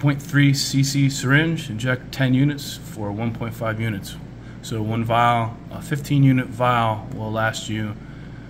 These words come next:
uh, will last ten injections, about two weeks, all right?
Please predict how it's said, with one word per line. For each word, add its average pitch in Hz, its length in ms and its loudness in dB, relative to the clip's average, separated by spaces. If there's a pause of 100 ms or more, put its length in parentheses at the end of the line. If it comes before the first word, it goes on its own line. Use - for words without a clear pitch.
(540)
uh, 101 260 -2 (140)
will 110 80 -4
last 110 280 -2 (200)
ten 113 180 -2
injections, 107 580 -4 (380)
about 95 300 -6 (120)
two - 140 -10
weeks, - 540 -12 (100)
all 101 60 -8
right? 113 180 -2